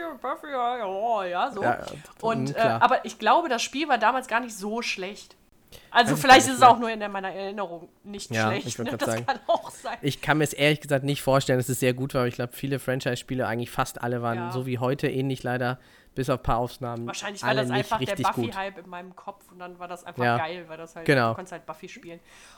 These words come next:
Speaker 1: Und ich glaube, dann gab's bei mir eine ganz große Lücke, aber zu der Zeit habe ich auch P-C-Games tatsächlich gespielt. Also
Speaker 2: Mhm.
Speaker 1: jetzt bin ich ja zum Beispiel gar kein P-C-Gamer mehr,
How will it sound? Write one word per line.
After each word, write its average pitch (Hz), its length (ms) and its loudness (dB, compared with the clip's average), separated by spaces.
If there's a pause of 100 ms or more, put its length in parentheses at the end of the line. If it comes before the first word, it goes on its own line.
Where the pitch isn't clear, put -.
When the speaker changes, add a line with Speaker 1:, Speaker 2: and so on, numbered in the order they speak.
Speaker 1:
Und 226 140 -4
ich 220 120 -6
glaube, 247 320 6
dann 240 220 -4
gab's 233 180 0
bei 240 100 -4
mir 247 140 -6
eine 220 140 -8
ganz 214 240 -8
große 240 320 -10
Lücke, 247 300 -10 (440)
aber 226 320 0
zu 233 100 -16
der 220 160 -8
Zeit 262 200 -10
habe 247 80 -8
ich 226 140 -10
auch - 120 -10
P-C-Games 202 840 -8
tatsächlich 185 460 -10
gespielt. 240 360 -12
Also 202 160 -2
Speaker 2:
Mhm. 151 60 2
Speaker 1:
jetzt 156 180 0
bin 220 100 -6
ich 220 60 -8
ja 220 100 -8
zum 220 140 -12
Beispiel 196 280 -6
gar 220 220 4
kein 233 180 -6
P-C-Gamer 254 680 -4
mehr, 269 260 -2